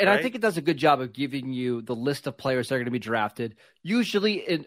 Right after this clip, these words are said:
Speaker 1: around in the right spots. Like,
Speaker 2: Sure,
Speaker 1: for example,
Speaker 2: sure.
Speaker 1: Luke Schoonemaker, I think, was seventy-fifth on the consensus board. He went fifty-eight.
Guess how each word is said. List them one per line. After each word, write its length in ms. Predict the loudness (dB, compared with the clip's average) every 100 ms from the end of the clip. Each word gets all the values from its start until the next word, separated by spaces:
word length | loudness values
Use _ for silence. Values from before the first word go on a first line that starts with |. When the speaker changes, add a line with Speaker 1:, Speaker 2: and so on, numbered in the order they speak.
| -2
Speaker 1:
around 680 | 0 0 2 4 4 4 2
in 100 | 0
the 100 | 0
right 240 | -2 -2
spots. 480 | -6 -6 -6 -6 -2
Like, 120 | 0
Speaker 2:
Sure, 100 | 0
Speaker 1:
for 100 | -2
example, 380 | -4 -4 -4 -4
Speaker 2:
sure. 80 | -4
Speaker 1:
Luke 80 | -4
Schoonemaker, 580 | -2 0 0 -2 -2
I 60 | -4
think, 260 | -4 -8 -6
was 220 | -10 -10
seventy-fifth 880 | -10 -10 -8 -12 -12 -16 -12 -10 -10
on 100 | -12
the 60 |
consensus 540 | -10 -8 -8 -8 -10 -8
board. 340 | -4 -4 -4 _ -20 -20 -4
He 140 | -2
went 220 | 0 -2
fifty-eight. 600 | -2 -4 -4 -8 -10 -12